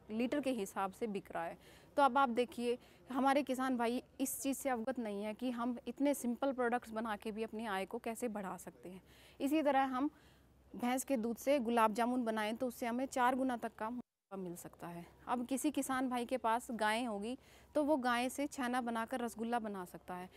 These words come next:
एक किलो, अ, एक किलो गुलाब जामुन या रसगुल्लों में दस से बारह, बारह रसगुल्ले या गुलाब जामुन की गोलियां होती हैं,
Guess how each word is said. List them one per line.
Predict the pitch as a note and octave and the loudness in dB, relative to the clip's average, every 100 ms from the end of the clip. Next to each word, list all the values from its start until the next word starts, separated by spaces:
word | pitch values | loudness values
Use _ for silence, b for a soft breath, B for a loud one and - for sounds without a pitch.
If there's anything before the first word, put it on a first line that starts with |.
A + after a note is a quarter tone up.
| B B A#3 | B B 2
एक | C#4+ | 2
किलो, | - C#4+ D4 D4 - - - - | 2 4 6 4 0 -12 -10 -4
अ, | G3+ G3+ G3+ - - | 0 0 -4 -10 -4
एक | B3+ C#4 | -2 0
किलो | C#4 C4+ C#4 D4 A3 A3 B B | 0 4 4 4 2 -6 B B
गुलाब | - A3+ A#3 A#3+ | -4 2 2 2
जामुन | B3+ C4 C#4 | 0 0 0
या | B3 | 0
रसगुल्लों | A3+ A3 A3 A#3 | -4 -4 -4 -4
में | A#3+ B3 | -4 -4
दस | A#3 B3+ | -6 -2
से | C4+ | -2
बारह, | A3+ G#3+ A3+ B3 B B B - | 0 0 0 -4 B B B -4
बारह | A3 A#3 C4+ B3+ - | 2 4 4 2 -2
रसगुल्ले | A3+ A3 A#3+ B3+ | -2 -2 0 2
या | A#3 | 0
गुलाब | G#3+ G#3+ G3+ | 2 0 0
जामुन | G#3+ G#3+ | -2 -4
की | G#3+ G#3+ | -6 -6
गोलियां | F#3+ E3+ F3+ | -6 -4 -6
होती | F#3 D#3 E3 | -6 -10 -12
हैं, | E3+ | -14